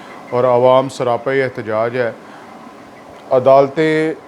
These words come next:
किसी भी माशरे में अदालतें और मीडिया जो है, वो एक वॉच डॉग की हैस-, हैसियत रखते हैं, लेकिन हमारे यहाँ क्या किया जाए?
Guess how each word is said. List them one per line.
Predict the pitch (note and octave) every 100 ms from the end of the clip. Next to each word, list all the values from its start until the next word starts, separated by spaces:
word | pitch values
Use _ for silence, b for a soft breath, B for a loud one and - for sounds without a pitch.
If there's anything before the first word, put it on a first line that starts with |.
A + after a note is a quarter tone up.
| - -
किसी | D3 - E3
भी | D3
माशरे | D3 D3 D3 D3+
में | D3+
अदालतें | C#3+ C3 B2 B2 D3
और | C#3
मीडिया | C3 C3+ C3+ C#3+
जो | C3 C3+
है, | C3+
वो | C3+
एक | C3+ A#2+
वॉच | A#2 B2+ C3 -
डॉग | C3 C3
की | - C3+ C3 C3+ - - - -
हैस-, | B2+ B2+ A#2 -
हैसियत | A#2+ - B2+ C3 B2+
रखते | A#2+ - A#2
हैं, | A2 - B B B C#3
लेकिन | D3+ E3+
हमारे | D#3 C#3 B2+ C#3
यहाँ | D3+ D#3
क्या | - D3+
किया | D3+ C#3+ C#3
जाए? | C3+ C3+